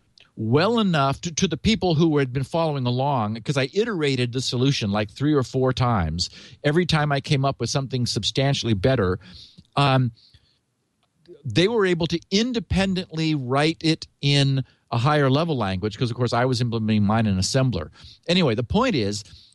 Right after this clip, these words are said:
that it is on G R C, um, at G R C dot com slash dev, D E V slash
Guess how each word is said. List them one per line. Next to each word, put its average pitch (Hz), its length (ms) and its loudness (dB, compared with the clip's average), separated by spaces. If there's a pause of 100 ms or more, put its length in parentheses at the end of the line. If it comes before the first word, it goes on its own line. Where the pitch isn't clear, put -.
that 143 260 0 (460)
it 160 160 2
is 226 360 0
on 170 380 -2
G 156 220 -4
R 147 180 2
C, 110 600 -2 (520)
um, 123 400 2 (160)
at 135 180 0
G 180 180 -2
R 196 80 0
C 190 160 -4
dot 160 200 -2
com 143 340 0
slash 147 580 -2 (220)
dev, 196 480 0 (200)
D 135 140 2
E 190 280 0
V 147 400 2
slash 139 560 0